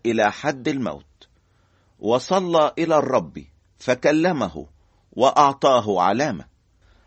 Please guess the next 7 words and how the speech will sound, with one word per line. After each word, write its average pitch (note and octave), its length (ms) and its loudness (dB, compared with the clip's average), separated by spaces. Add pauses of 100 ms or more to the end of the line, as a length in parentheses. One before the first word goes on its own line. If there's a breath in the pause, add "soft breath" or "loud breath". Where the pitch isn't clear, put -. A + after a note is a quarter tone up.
(140)
ولكن C#3+ 720 4 (400)
لم B2+ 300 0
يرد D#3 420 2
حزقية C3+ 1040 -2 (100)
حسبما D3+ 920 -2
أنعم A2+ 400 -2
عليه، F#2+ 580 -4